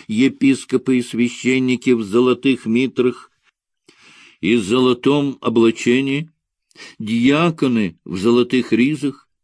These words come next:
а под ними в голубых, шитых серебром длинных кафтанах с откидными рукавами построились войсковые певчие. Едва показалась икона —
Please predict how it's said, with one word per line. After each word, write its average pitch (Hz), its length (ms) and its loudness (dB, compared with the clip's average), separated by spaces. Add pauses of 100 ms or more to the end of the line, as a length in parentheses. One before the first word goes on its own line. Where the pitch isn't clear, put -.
(460)
а - 140 -4
под 101 260 -4
ними 123 340 0
в 113 140 -4
голубых, 113 520 2
шитых 127 460 -2
серебром 117 640 0
длинных 120 500 -2
кафтанах 127 640 -4
с - 120 -8
откидными 120 560 -4
рукавами 123 580 -2 (360)
построились 135 1120 0 (200)
войсковые 92 920 -4
певчие. - 680 -8 (760)
Едва 76 420 -6
показалась 80 680 -10
икона — - 680 -12